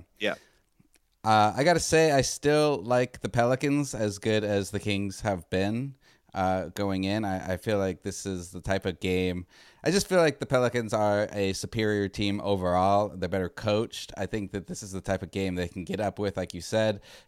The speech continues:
Speaker 2: Uh, this is serious playoff implications if either of them are gonna get into the eighth seed.
Speaker 1: Yeah, no, I, I, I, I think it'll be interesting to see kind of what this New Or-, how this New Orleans team bounces back. Do they wanna get up off the mat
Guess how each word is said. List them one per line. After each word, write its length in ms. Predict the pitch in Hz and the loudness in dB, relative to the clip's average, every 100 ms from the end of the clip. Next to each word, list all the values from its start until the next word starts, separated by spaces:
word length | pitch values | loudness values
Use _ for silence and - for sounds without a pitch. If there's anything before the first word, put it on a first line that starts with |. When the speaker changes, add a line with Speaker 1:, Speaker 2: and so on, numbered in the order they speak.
| - | -6
Speaker 2:
Uh, 180 | 92 92 | -2 -2
this 160 | 87 107 | -2 -4
is 120 | 98 | -2
serious 400 | 110 110 107 - | 0 2 0 0
playoff 360 | 104 101 95 | 2 2 2
implications 640 | 98 92 101 107 101 104 87 | -4 -4 -4 -2 -2 -4 -8
if 80 | - | -8
either 240 | - 98 101 | -2 0 2
of 80 | 95 | 2
them 160 | 98 | 0
are 80 | 90 | 0
gonna 220 | 92 90 | -2 -2
get 140 | 90 92 | -2 -4
into 240 | 90 90 | -6 -8
the 140 | 87 | -6
eighth 200 | 87 90 | -6 -6
seed. 280 | - 69 69 95 _ _ _ _ _ _ _ _ _ _ _ _ _ _ _ _ _ - | -12 -14 -16 -20 _ _ _ _ _ _ _ _ _ _ _ _ _ _ _ _ _ -2
Speaker 1:
Yeah, 200 | 135 - - - | 2 2 0 -4
no, 160 | 120 | 0
I, 400 | 107 110 117 120 | 4 2 0 -2
I, 60 | 127 - | -4 0
I, 120 | 147 - - _ _ _ _ _ _ _ | -2 -2 -8 _ _ _ _ _ _ _
I 100 | 143 | 2
think 200 | 143 170 | 4 6
it'll 120 | 156 | 6
be 160 | 139 139 | 6 2
interesting 380 | 139 139 147 123 | 0 -4 -2 -2
to 80 | 117 | -2
see 560 | - 135 135 127 120 | 0 2 4 6 4
kind 240 | 117 117 110 | 4 4 6
of 240 | 101 98 - _ _ _ _ | 6 4 -4 _ _ _ _
what 240 | 104 120 127 | 0 0 2
this 160 | 117 | 2
New 100 | 120 | 4
Or-, 180 | 110 113 | 4 2
how 200 | 120 135 | 4 4
this 120 | 143 | 6
New 60 | 135 | 4
Orleans 240 | 127 120 | 4 4
team 240 | - 120 101 | 2 0 4
bounces 380 | 107 107 98 82 | 4 4 2 4
back. 280 | 104 92 | 4 4
Do 80 | 113 | 4
they 120 | 110 | 4
wanna 280 | 101 110 117 | 6 4 2
get 200 | 104 110 | 4 4
up 160 | 110 110 | 4 2
off 180 | - - | -2 -2
the 80 | |
mat 400 | 98 98 104 113 | 0 2 4 2